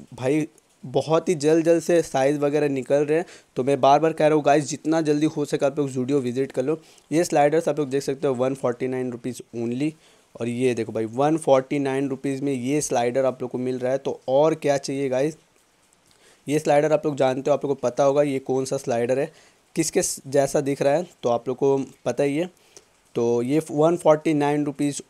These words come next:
only और ऐसे ही काफ़ी सारे स्लाइडर्स हैं जो कि आप लोग को वन फ़ोर्टी नाइन रुपीज में मिल जाएंगे। मतलब भाई डेढ़ सौ रुपये में स्लाइडर, वो भी इतने अच्छे क्वालिटी के।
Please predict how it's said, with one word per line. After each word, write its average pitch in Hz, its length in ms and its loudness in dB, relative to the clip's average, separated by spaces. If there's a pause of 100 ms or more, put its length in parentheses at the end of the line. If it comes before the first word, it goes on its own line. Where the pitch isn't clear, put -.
only 139 440 -2
और 127 180 -2
ऐसे 127 220 -2
ही 147 60 -2
काफ़ी 123 400 -6
सारे 135 300 -2
स्लाइडर्स 131 520 -2
हैं 143 100 -2
जो 143 140 -4
कि 151 100 -2
आप 151 120 0
लोग 160 80 -2
को 156 60 -2
वन 151 200 -2
फ़ोर्टी 156 320 -4
नाइन 147 200 -2
रुपीज 151 200 -6
में 147 80 -2
मिल 147 120 -2
जाएंगे। 156 160 -4
मतलब 147 180 -4
भाई 160 100 0
डेढ़ 156 340 0
सौ - 140 -2
रुपये 170 220 0
में 170 100 0
स्लाइडर, 143 480 0
वो 156 140 -2
भी 151 100 -2
इतने 156 300 -4
अच्छे 151 220 -6
क्वालिटी 127 460 -4
के। 117 180 -12